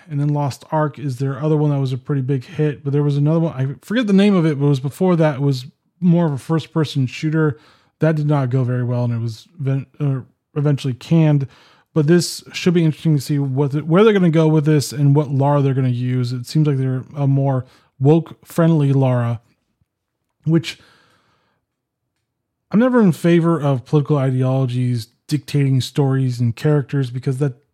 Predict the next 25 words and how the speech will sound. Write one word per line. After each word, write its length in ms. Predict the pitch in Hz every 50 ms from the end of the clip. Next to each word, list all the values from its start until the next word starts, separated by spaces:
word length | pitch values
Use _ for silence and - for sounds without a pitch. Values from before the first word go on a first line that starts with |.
| _ _ _ _ 156 143 139 -
it 220 | - 170 147 -
just 300 | - 180 170 - - _
does, 300 | - 170 160 156 143 139
never 340 | 170 160 175 196 208 214 214
works, 540 | 165 139 135 139 147 151 160 151 - - -
and 180 | - 160 143
it, 300 | 147 147 127 113 104 - _ _ _ _ _ _ _ _ _ _ _ _ _ _ _ _ _ _ _ _ _ _ _ _ _ _ _ _
it 80 | 175 170
muddies 380 | 165 165 165 180 202 214 180
the 100 | - 185
story. 520 | - - - 175 165 165 160 156 156 151 151
It 240 | - 151 139 131
doesn't 280 | 123 160 151 165 156 147
make 200 | 151 165 156 -
the 40 | 151
story 240 | - - 165 160 147
very 280 | 147 147 147 147 131
interesting, 520 | 135 135 127 135 123 - 139 131 131 135 120
and 180 | 139 131 131
it 40 | 127
just, 160 | 123 143 123 - _ _ _ _
it 200 | - 160 147 -
feels 420 | - - - 175 175 180 175 160 170
like 120 | 170 147
it's, 120 | 151 131